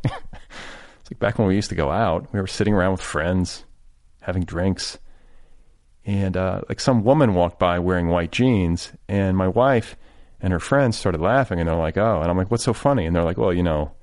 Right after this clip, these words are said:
women who wear white jeans like anal sex." Which, <laughs> I started laughing. It was, like, funny, you know, it was just goofy,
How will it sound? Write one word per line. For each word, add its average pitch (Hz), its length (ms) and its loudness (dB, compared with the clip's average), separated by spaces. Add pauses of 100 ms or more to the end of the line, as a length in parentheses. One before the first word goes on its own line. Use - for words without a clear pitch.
(540)
women 107 300 4
who 98 140 2
wear 92 260 2
white 92 320 -2
jeans 101 580 0 (380)
like 90 180 -2
anal 90 240 2
sex." - 500 -6 (4000)
Which, 104 360 -2 (720)
<laughs> - 720 -16
I - 60 2
started 151 320 0
laughing. 151 320 0
It 90 40 4
was, 101 100 2
like, 123 120 2
funny, 127 440 4
you 120 60 4
know, 123 60 6
it 113 40 6
was 110 80 2
just 117 280 -2
goofy, 113 640 2